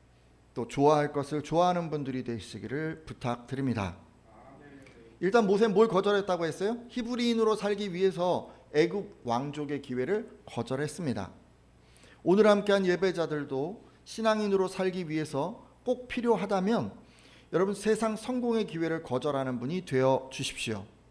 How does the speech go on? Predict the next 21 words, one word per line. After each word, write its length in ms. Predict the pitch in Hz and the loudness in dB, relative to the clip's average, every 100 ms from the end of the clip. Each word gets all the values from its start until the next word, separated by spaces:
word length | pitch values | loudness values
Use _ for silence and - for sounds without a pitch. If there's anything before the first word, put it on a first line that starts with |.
| _ _ _ _ - - - - - | _ _ _ _ -20 -20 -20 -20 -14
세상 340 | - 226 262 247 | -4 2 2 2
최고의 520 | - 294 302 302 294 | 0 0 2 0 0
지위가 420 | - 247 247 247 | -2 0 2 2
주어질 480 | 247 208 214 208 208 | 2 4 6 6 -2
수 160 | 208 | -4
있어요. 500 | 160 - 175 123 101 - - | -6 -2 0 0 -4 -12 -14
세상, 480 | - 226 226 220 - - | -4 0 0 0 -8 -12
세상에, 520 | - 196 214 214 202 - - - | -6 -2 -2 -2 -6 -10 -20 -4
어, 240 | 180 165 - | -2 -2 0
엄청난 460 | 233 233 233 233 | 0 2 2 4
재물이 380 | 226 220 226 226 | 8 8 6 0
주어질 460 | - 233 226 226 208 | 0 6 6 6 -4
수 160 | - | -6
있어요. 640 | 196 - 185 180 185 104 - - - | -8 -2 2 4 2 0 -8 -20 4
그런데 400 | 190 220 226 226 | 6 6 6 6
그렇더라도 680 | 214 240 240 208 220 226 214 | 8 6 6 -2 0 4 4
여러분, 400 | 202 220 220 - - | 4 2 0 -4 -12
신앙인으로 720 | - 269 269 247 240 240 233 | -4 2 4 6 6 6 6
살 240 | 233 226 | 4 0
수 280 | - - 233 - | 0 -4 -2 2
없다면 680 | 151 - 147 220 180 98 | 2 2 2 4 2 0